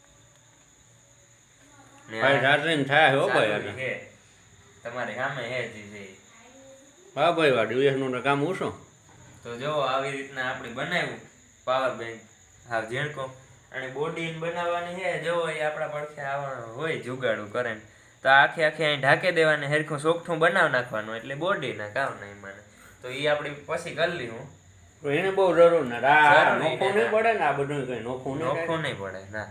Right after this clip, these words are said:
Speaker 1: ન
Speaker 2: હમ.
Speaker 1: પડે.
Speaker 2: વાહ ભાઈ વાહ. તો ખરેખર દિવ્યેશનું કામ ભાઈ ધાર્યા કરતાં સક્સેસ ગયું અને ઝડપી ગયું.
Speaker 1: હમ.
Speaker 2: શું કહેવાનું, ઝડપ કરી હતી?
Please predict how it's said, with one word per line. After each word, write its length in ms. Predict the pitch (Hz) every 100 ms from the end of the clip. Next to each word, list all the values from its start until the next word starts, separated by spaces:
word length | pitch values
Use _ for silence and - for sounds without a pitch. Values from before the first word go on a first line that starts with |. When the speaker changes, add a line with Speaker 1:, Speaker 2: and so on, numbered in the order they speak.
| - - -
Speaker 1:
ન 40 | 135
Speaker 2:
હમ. 160 | 127
Speaker 1:
પડે. 160 | 95 - - - - - - - - -
Speaker 2:
વાહ 260 | 143 147
ભાઈ 120 | 113 107
વાહ. 240 | 101 98 - - - - - - - - - - - - - - - - - - - - - - - - _ _ _ _
તો 100 | -
ખરેખર 420 | 120 165 180 151 127
દિવ્યેશનું 520 | 147 156 143 147 -
કામ 340 | 143 160 156
ભાઈ 340 | 156 165 127 104
ધાર્યા 300 | 107 123 156
કરતાં 400 | 151 156 156 135
સક્સેસ 420 | 147 156 - 180 156
ગયું 400 | 175 190 190 147
અને 280 | 151 131
ઝડપી 480 | 104 131 - - 123
ગયું. 260 | 92 92 95 - _ _ _ _ -
Speaker 1:
હમ. 180 | 139 147
Speaker 2:
શું 260 | - 185
કહેવાનું, 380 | 170 143 110 107
ઝડપ 320 | 104 185 -
કરી 220 | 185 127 107
હતી? 220 | 101